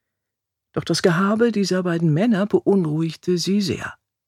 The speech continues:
„Wohnt hier eine gewisse Henriette Trepte?“, fragte der Ältere mit schnarrender Stimme. Er hatte Hängebäckchen und tief eingesunkene Schweinsäuglein, aus denen unverhohlener Triumph sprach.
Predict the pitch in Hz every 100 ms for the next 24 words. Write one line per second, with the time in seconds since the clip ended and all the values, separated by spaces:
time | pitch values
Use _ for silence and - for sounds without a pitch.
0 | _ _ _ _ _ _ _ _ _ _
1 | - - - 170 165 185 175 180 175 170
2 | 170 165 165 165 226 240 175 185 165 160
3 | 165 185 180 165 - 214 170 - 117 -
4 | _ _ _ _ _ _ - 135 120 -
5 | 113 110 151 135 - 123 - 113 - -
6 | 135 117 110 117 113 110 - 117 - _
7 | _ _ _ _ _ _ - 165 208 175
8 | 180 185 143 143 - 143 131 - - 143
9 | - 185 - 156 165 156 143 143 139 143
10 | 139 - 160 151 143 - 131 120 139 131
11 | 131 - - 131 123 196 175 131 127 143
12 | 127 127 - 170 180 123 - - - 101
13 | -